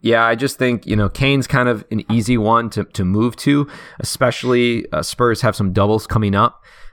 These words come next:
Um, and so I'm gonna want Kane for those things, for captain options and potentially triple captain options. He's one of the few players that, um,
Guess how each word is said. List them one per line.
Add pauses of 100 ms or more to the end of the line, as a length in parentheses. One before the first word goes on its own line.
(140)
Um,
and
so (380)
I'm
gonna
want
Kane
for
those
things,
for
captain
options (100)
and
potentially
triple
captain
options. (260)
He's
one
of
the
few
players (420)
that, (220)
um,